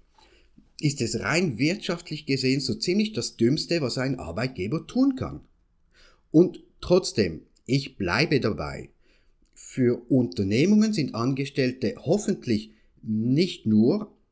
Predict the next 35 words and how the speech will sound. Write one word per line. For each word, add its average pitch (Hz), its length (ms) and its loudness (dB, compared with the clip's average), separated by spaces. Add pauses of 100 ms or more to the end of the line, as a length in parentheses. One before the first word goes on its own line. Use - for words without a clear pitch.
(140)
aber 135 240 4
sicher 139 480 2
auch 139 120 -2
ein 127 100 4
notwendiges 170 640 0
Übel. 90 440 0 (320)
Und 156 300 4
wenn 147 160 -2
ich 165 160 -6
mir 147 140 0
das 107 240 -2
so 98 140 0
überlege, 123 640 0 (380)
verstehe 170 600 0
ich, - 180 -10
wenn 123 200 -2
eine 104 240 0
Firma 156 320 -2
möglichst 135 480 0
wenige 127 380 -2
Mitarbeiter 117 680 -6
haben 180 340 -2
will. 78 240 -6 (540)
Mir 190 160 4
ist - 140 -4
auch 139 160 -4 (140)
absolut 175 520 0
klar, 208 540 -2
dass 135 260 -4
ich 110 140 -6
nur 127 260 2
dann 131 300 0
einen 104 280 0
Lohn 95 280 -2
kriege, 190 460 -2